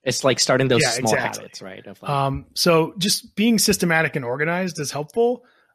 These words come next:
Speaker 2: So I find just simple stuff like using really clear file names and variable names. So my advisor is, like, one of the smartest economists I've ever met, Price Fishback. Uh, and he's notorious, all of his sort of previous R As, for using just, like, ridiculous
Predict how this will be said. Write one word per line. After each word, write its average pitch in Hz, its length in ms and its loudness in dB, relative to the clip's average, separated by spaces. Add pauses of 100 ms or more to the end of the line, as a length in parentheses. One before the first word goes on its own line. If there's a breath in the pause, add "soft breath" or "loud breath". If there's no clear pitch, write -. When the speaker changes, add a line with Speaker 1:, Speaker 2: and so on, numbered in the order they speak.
(160)
Speaker 2:
So 156 260 0
I 160 120 2
find 165 300 2
just - 260 -2
simple 185 300 0
stuff 175 280 -2
like 135 120 -4
using 151 440 -4
really 160 260 -2
clear 151 680 -2
file 139 360 0
names 131 320 -6
and 120 140 -10
variable 117 340 -4
names. - 420 -12
So - 140 -6
my 151 160 2
advisor 160 640 0
is, - 120 -14
like, - 100 -16
one 147 80 -4
of 139 60 -6
the 131 60 -6
smartest 139 420 -4 (800)
economists 160 580 0
I've 160 100 2
ever 165 120 2
met, 160 200 -4
Price 135 240 -6
Fishback. 196 500 -2 (520 soft breath)
Uh, 135 180 -4
and 147 140 -10
he's 170 180 -10
notorious, 156 720 2
all 151 200 2
of 135 60 -2
his 139 160 -2
sort 147 140 -2
of 131 120 -8
previous 143 380 -4
R 143 160 -2
As, 139 200 -4
for - 120 -12
using 139 300 -4
just, 135 160 -6
like, 131 160 -8
ridiculous 127 720 -4